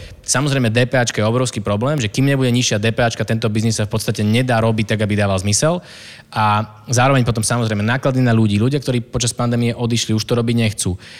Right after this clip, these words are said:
A potom, že reálna predstava, koľko má stáť to jedlo, ak je dobre urobené. E, e, že to, to, to neexistuje. Tá, ono sa to postupne zdvíha, ale je to denné menu, že, že kde by mal byť ten začiatok, aby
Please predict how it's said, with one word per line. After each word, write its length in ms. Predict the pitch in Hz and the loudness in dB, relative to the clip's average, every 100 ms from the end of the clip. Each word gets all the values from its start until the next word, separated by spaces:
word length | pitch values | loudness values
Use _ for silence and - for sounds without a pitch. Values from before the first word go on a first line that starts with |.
| - - | -20 -12
A 80 | - | -6
potom, 400 | 104 120 135 127 | -2 2 2 2
že 240 | 117 117 | 2 0
reálna 400 | - 127 165 147 | 0 0 2 0
predstava, 320 | 120 131 151 123 | 0 -2 -2 0
koľko 320 | 131 131 127 | 0 0 -2
má 80 | 107 | -2
stáť 320 | - 110 107 | -2 -4 -2
to 40 | 104 | -2
jedlo, 320 | 104 120 139 | 0 0 -2
ak 160 | 110 | -4
je 60 | 104 | -2
dobre 160 | 110 107 | -2 0
urobené. 480 | 101 104 92 87 87 - - - - | -2 -2 -4 -6 -10 -18 -20 -20 -14
E, 160 | 139 | -14
e, 320 | - 147 - | -12 -16 -8
že 160 | 135 120 | -4 -4
to, 320 | - - - - - | -6 -20 -20 -14 -8
to, 40 | 143 | 0
to 120 | 139 | 2
neexistuje. 400 | 160 151 127 131 | 4 2 0 -2
Tá, 160 | 120 147 | -2 -2
ono 160 | 156 | 0
sa 80 | 156 | 0
to 80 | 147 | 0
postupne 400 | - 170 180 165 | 0 0 0 -2
zdvíha, 480 | 143 117 123 147 131 | -2 -2 0 0 0
ale 80 | 123 | 0
je 160 | 117 | 0
to 0 | |
denné 240 | 123 135 123 | 0 2 2
menu, 240 | 123 120 | 2 2
že, 240 | 110 104 - - - | 0 -2 -6 -12 -6
že 80 | 113 | -2
kde 160 | 139 | 0
by 60 | 160 | 2
mal 160 | 139 131 | 2 0
byť 100 | 131 | 0
ten 80 | 123 110 | 0 2
začiatok, 640 | 110 - 120 135 165 - | 0 0 -2 0 -2 -2
aby 240 | 113 123 | -2 -2